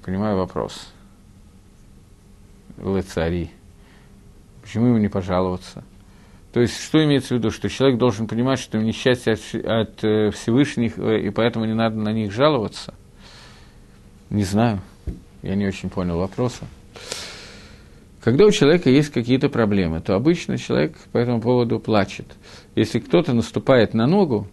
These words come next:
то вроде бы как ничего страшного, но кто-то стоит у меня на ноге, то мне больно, я плачу. Также ребенок, у которого, у него болит животик, тинока, э, двухмесячного ребенка, он плачет.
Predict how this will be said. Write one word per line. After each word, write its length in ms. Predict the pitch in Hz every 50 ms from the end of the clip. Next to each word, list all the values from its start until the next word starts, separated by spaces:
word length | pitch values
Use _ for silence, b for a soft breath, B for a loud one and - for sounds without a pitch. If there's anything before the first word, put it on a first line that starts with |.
| - - -
то 480 | - 107 101 98 98 90 85 82 85
вроде 240 | 95 107 123 135 139
бы 80 | 131 127
как 180 | 135 139 123
ничего 320 | 127 127 123 - - 131 131
страшного, 560 | 127 - - 180 196 190 - - - 101 95
но 100 | 92 98
кто-то 280 | 98 - 135 127 123 113
стоит 280 | - - 127 127 120
у 40 | 123
меня 180 | 117 123 123 123
на 100 | 123 127
ноге, 360 | 131 135 151 165 196 202 196
то 160 | 196 202 117
мне 160 | 113 123 139
больно, 320 | 143 151 196 202 180 135 107
я 140 | 110 131
плачу. 440 | 131 - 135 135 135 131 - - - - - B B B B B B B B B B B - - -
Также 320 | - 139 165 160 151 156 165
ребенок, 440 | 165 147 147 165 165 151 131 -
у 20 | -
которого, 440 | - 98 98 104 104 107 110 110 107
у 60 | 113
него 120 | 123 131
болит 280 | 127 139 143 147 143 123
животик, 540 | 120 143 165 180 185 170 - - - - -
тинока, 460 | - - 110 107 104 98 - - 87
э, 920 | 82 80 76 76 76 73 80 85 82 80 80 76 69 67 69 67 65 64 67 73
двухмесячного 720 | 98 104 104 101 113 113 101 - - - - 98 92 87
ребенка, 400 | 87 85 76 71 65 71 - -
он 160 | 131 147 143
плачет. 400 | - 135 113 101 95 - -